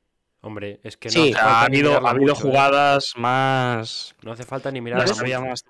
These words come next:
Speaker 3: duda que, que se han pitado para un lado
Speaker 2: Sí,
Speaker 3: para
Speaker 2: eso
Speaker 3: otro.
Speaker 2: es otro tema, porque bueno, pero, joder, no cuesta nada revisarla.
Speaker 3: Ujú.
Speaker 1: Ujú. Sobre todo para Dani, que va con Warriors en esta serie.
Speaker 2: No,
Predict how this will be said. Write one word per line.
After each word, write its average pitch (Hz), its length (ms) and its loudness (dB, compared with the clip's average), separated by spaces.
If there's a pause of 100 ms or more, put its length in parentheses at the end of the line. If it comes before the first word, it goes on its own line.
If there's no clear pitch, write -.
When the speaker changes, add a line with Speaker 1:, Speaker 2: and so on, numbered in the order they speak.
Speaker 3:
duda 131 260 -4
que, 110 260 -10
que 107 120 -14
se - 80 -10
han 104 80 -12
pitado 101 260 -8
para 104 180 -6
un 104 60 -10
lado 107 160 -6
Speaker 2:
Sí, 156 100 -2
Speaker 3:
para 131 100 -2
Speaker 2:
eso 214 80 -2
Speaker 3:
otro. 262 80 -4
Speaker 2:
es 277 120 -6
otro 131 260 -4
tema, 123 360 -6
porque 120 220 -8
bueno, 120 320 -6
pero, 110 340 -4
joder, 113 440 -4 (260)
no 107 260 -6
cuesta - 260 -4
nada 127 220 0
revisarla. 107 600 -6 (720)
Speaker 3:
Ujú. 101 160 -12 (100)
Speaker 1:
Ujú. 98 240 -20 (760)
Sobre 98 240 -14
todo 117 180 -4
para 113 160 -4
Dani, 117 240 -8
que 117 80 -10
va 110 140 -6
con 104 140 -14
Warriors 92 420 -14
en 95 60 -20
esta 92 180 -20
serie. 92 340 -20 (340)
Speaker 2:
No, - 520 -2